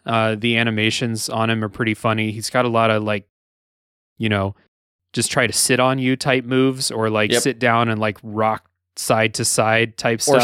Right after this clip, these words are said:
Speaker 2: stand up and then just fall over.
Speaker 1: Yeah.
Speaker 2: <laughs>
Speaker 1: So, <laughs> uh, From Software has a very,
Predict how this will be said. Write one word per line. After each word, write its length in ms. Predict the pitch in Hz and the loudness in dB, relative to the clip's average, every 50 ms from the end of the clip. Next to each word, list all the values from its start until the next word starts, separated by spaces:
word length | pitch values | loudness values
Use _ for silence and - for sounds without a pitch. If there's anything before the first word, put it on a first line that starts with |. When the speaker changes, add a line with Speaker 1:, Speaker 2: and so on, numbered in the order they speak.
| 120 | 4
Speaker 2:
stand 320 | - - 147 143 147 139 135 | 2 2 2 2 4 4 4
up 280 | 135 139 135 - - _ | 2 2 0 -2 -10 _
and 140 | - 117 117 | -2 0 2
then 120 | 117 113 113 | 2 2 2
just 200 | 107 107 - - | 0 -2 -2 0
fall 260 | - 120 104 95 95 | 2 2 2 2 0
over. 280 | 95 92 87 87 104 - _ _ _ - - - - | -2 -6 -6 -10 -12 -12 _ _ _ -20 -18 -16 -8
Speaker 1:
Yeah. 280 | - 123 120 110 98 90 - | -2 0 0 0 0 -4 -12
Speaker 2:
<laughs> 40 | - - - - - 196 - - 139 139 - - - 120 | -20 -20 -4 0 0 0 0 0 -6 -6 -4 -4 -4 0
Speaker 1:
So, 380 | - 135 123 117 117 113 113 - _ _ _ _ - - - - - 160 139 | 2 4 4 4 4 4 0 -4 _ _ _ _ -16 -14 -8 -4 -4 -4 -4
<laughs> 540 | 139 - - - - - - - - - | -4 -8 -10 -18 -18 -18 -20 -20 -10 -4
uh, 180 | - 110 107 107 | 0 2 2 2
From 260 | - - 151 143 143 | 2 2 0 2 2
Software 680 | 151 - 156 139 135 - - 143 131 127 127 127 127 - - | 2 2 2 2 0 0 0 2 2 4 2 2 0 -4 -4
has 240 | 117 135 123 113 | -2 0 0 0
a 60 | 120 113 | 0 0
very, 560 | 104 117 110 110 110 113 110 107 107 107 | 2 2 4 4 4 4 2 2 0 -2